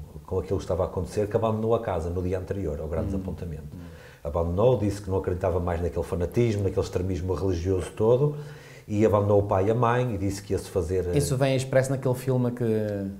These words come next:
Speaker 2: que a Conferência
Speaker 1: Eh,
Speaker 2: Geral publicou.
Speaker 1: possivelmente.
Speaker 2: É.
Speaker 1: Exatamente, isso mesmo, isso
Speaker 2: Exatamente.
Speaker 1: mesmo, sim.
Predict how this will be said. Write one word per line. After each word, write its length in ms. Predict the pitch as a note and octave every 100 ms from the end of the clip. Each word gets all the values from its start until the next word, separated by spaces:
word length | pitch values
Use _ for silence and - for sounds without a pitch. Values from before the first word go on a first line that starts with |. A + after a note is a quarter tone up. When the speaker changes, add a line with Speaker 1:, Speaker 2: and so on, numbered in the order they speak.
| -
Speaker 2:
que 100 | -
a 20 |
Conferência 480 | G#2 G#2 G2+ G2+ G2+
Speaker 1:
Eh, 60 | G2
Speaker 2:
Geral 280 | A2+ A2+ A2
publicou. 420 | A2+ A2+ A2 G#2+
Speaker 1:
possivelmente. 720 | G#2 A#2 A2 G2+ F2+ E2 - F#2+
Speaker 2:
É. 320 | F2 F#2+ D3
Speaker 1:
Exatamente, 480 | D3+ D#3 A#2+ G2 C#3+
isso 160 | C3
mesmo, 240 | G2+ E2+ D2+
isso 140 | A#2+ G2
Speaker 2:
Exatamente. 260 | F#2+ D#2 D#2
Speaker 1:
mesmo, 40 | D#2
sim. 160 | E2